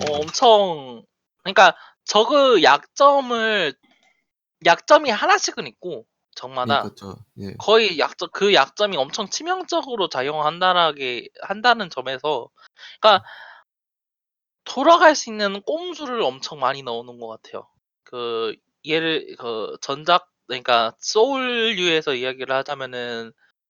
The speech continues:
Speaker 1: 그, 뭐라고, 스톰룰러 같은?
Speaker 2: 예. 그게, 이게 보니까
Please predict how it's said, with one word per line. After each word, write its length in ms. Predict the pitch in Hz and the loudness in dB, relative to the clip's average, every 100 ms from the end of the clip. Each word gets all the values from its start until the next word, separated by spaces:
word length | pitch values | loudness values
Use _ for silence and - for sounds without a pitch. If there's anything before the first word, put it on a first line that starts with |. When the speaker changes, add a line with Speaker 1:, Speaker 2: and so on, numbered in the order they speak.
| _ _ _ | _ _ _
Speaker 1:
그, 300 | 127 117 107 | -10 -8 -8
뭐라고, 260 | 120 120 113 | -6 -6 -6
스톰룰러 600 | - 311 294 247 185 147 | -10 -12 -12 -8 -4 -2
같은? 380 | 117 - 175 202 _ _ _ _ _ _ _ _ | -2 -6 -14 -18 _ _ _ _ _ _ _ _
Speaker 2:
예. 360 | 110 101 98 95 _ _ _ _ _ _ _ _ _ _ _ _ _ _ _ _ | -18 -18 -18 -20 _ _ _ _ _ _ _ _ _ _ _ _ _ _ _ _
그게, 600 | 135 147 151 151 107 92 _ _ _ _ _ _ _ _ _ | -6 -4 -4 -4 -6 -10 _ _ _ _ _ _ _ _ _
이게 140 | 139 135 | -8 -4
보니까 600 | 135 143 139 127 123 120 | -2 -2 -2 -2 0 -2